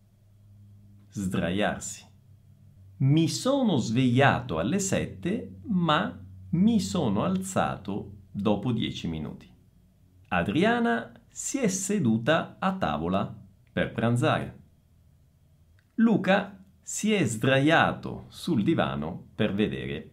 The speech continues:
i cartoni animati. Ti ricordi la regoletta d'oro che ti ho citato prima? Andare. Andare.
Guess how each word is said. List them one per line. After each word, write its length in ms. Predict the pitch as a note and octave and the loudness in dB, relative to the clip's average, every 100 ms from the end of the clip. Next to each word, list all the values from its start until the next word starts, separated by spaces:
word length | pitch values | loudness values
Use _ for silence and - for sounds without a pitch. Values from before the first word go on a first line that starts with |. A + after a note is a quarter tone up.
| - | -6
i 100 | A#2 | -4
cartoni 460 | G2 F2 - E2+ D#2 | -2 -4 -4 -6 -4
animati. 500 | D#2+ D#2+ D2 - - _ _ - | -6 -8 -10 -16 -20 _ _ -2
Ti 100 | G2+ | 0
ricordi 480 | G2 C#3+ D3+ B2 | 4 4 4 4
la 80 | A#2+ | 4
regoletta 540 | A#2 A2+ A#2 B2 A#2+ A2 | 4 6 4 4 4 4
d'oro 540 | B2 A2 B2 C3+ - | 4 4 2 -2 -8
che 120 | - E2+ | -12 -4
ti 100 | F2 | -4
ho 40 | |
citato 400 | - - E2 F2 | -2 -4 -2 -2
prima? 480 | A2 G#2+ A2 D3 - - _ _ _ - | 0 2 0 -2 -12 -20 _ _ _ 0
Andare. 1000 | E3 F#3 F3 E3+ G3+ F#3+ A#2+ G2 C#2+ - - - _ _ _ _ _ _ _ _ _ _ _ | 4 4 4 6 6 8 6 2 -2 -8 -20 -20 _ _ _ _ _ _ _ _ _ _ _
Andare. 600 | F2+ E2 A#2 G2 C2 | -4 2 4 4 0